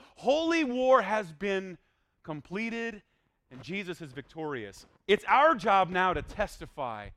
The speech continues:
to the one who is conquered. So be careful. The reason we see Jesus even in the book of Judges is because this is a preview of what God will do to the enemies. Right? This,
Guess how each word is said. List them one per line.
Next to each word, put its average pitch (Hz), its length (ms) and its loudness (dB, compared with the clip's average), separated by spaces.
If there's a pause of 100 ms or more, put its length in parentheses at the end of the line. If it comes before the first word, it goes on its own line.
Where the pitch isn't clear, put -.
(240)
to - 80 -18
the 143 80 -12
one 131 480 -8
who 135 80 -20
is 120 80 -18
conquered. 135 460 -18 (1120)
So 147 100 -18
be 180 80 -14
careful. 262 480 0 (1160)
The 147 120 -14
reason 233 420 -4
we 220 140 -6
see 233 340 -8
Jesus 190 540 -6
even 220 260 -6
in 220 80 -6
the 196 80 -6
book 185 220 -8
of 175 80 -10
Judges 143 440 -6
is 151 140 -10
because 180 640 -4 (300)
this 226 180 -6
is 226 120 -6
a 165 100 -4
preview 190 720 -2
of 180 140 0
what 175 160 -4
God 196 260 -2
will 165 80 -10
do 160 160 -8
to 160 60 -6
the 151 120 -8
enemies. 123 540 -14 (1040)
Right? 190 220 -2
This, 190 160 -8